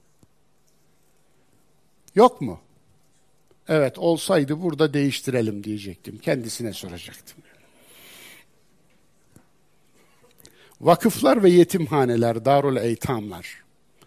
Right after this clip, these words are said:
Gerçekten de Darul Eytamlara karşı benim özel bir zaafım var. Belki öksüz büyümemden dolayıdır. Ben hem öksüz hem yetim büyüdüm. Anam ölmüştü, babam da anam öldüğü gün öldü.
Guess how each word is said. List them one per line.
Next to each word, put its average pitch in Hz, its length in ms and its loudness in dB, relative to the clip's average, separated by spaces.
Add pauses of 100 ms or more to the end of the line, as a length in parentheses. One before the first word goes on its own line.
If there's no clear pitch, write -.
(460)
Gerçekten 277 600 2
de 175 160 6
Darul 180 320 6
Eytamlara 160 840 0
karşı 143 440 -4
benim 226 280 -2
özel 214 360 2
bir 190 60 -2
zaafım 135 520 2
var. 117 220 -6
Belki 196 300 0
öksüz 160 400 -6
büyümemden 117 580 -6
dolayıdır. 151 460 -6
Ben 339 120 0
hem 302 220 2
öksüz 220 340 -4
hem 185 180 -2
yetim 147 360 -2
büyüdüm. 98 400 -12 (480)
Anam 311 320 4
ölmüştü, 302 720 2
babam 226 320 0
da 196 100 4
anam 196 280 2
öldüğü 143 380 0
gün 107 160 -8
öldü. 87 360 -14